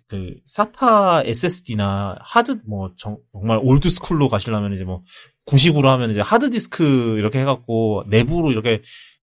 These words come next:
스토리지 확장도 그런 식으로 해갖고 가능히 했었거든요. 근데 어, 그게 그대로 있다고 해요. M, 이제 그 애플 실리콘 맥 프로에도 그게 그대로 있어서 원하시-,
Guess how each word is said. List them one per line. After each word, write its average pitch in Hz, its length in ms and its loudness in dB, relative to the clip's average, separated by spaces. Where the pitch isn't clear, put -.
스토리지 - 380 0
확장도 165 340 -2
그런 143 200 0
식으로 143 180 -2
해갖고 113 200 -8
가능히 110 340 -6
했었거든요. 113 680 -8
근데 135 420 -4
어, 104 180 0
그게 180 220 -2
그대로 220 340 4
있다고 135 280 0
해요. 117 280 -4
M, 120 180 -4
이제 101 360 -6
그 110 80 -10
애플 113 180 0
실리콘 139 320 -2
맥 92 140 -8
프로에도 117 540 -2
그게 117 180 -6
그대로 131 260 2
있어서 113 240 -2
원하시-, 117 420 0